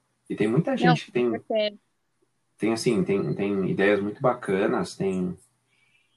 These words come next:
Speaker 1: assim, um conteúdo legal pra, pra dividir, e antes ficava preso nisso, né? Fazer um livro era algo muito custoso.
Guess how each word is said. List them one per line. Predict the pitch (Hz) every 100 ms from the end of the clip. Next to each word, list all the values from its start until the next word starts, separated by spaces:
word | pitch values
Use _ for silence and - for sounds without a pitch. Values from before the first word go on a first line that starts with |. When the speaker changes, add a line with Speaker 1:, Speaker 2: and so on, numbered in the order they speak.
| _ _ _ _ - - -
Speaker 1:
assim, | 85 85 101 90
um | 90
conteúdo | - 98 101 98 107
legal | 107 101 90 101
pra, | - 95 85 - _
pra | - 90
dividir, | 92 90 90 90 92 117 151 _ _ _ _ -
e | 98 107 123 131 - -
antes | 98 113 143 - -
ficava | - 110 131
preso | 143 151 143 117
nisso, | 101 85 - 87
né? | 85 87 _ _ _ - _ -
Fazer | 98 92 90 104 135
um | 113
livro | 95 113 135 127 101
era | 98 95
algo | 98 98 98 -
muito | 107 101 -
custoso. | 95 - - 90 85 -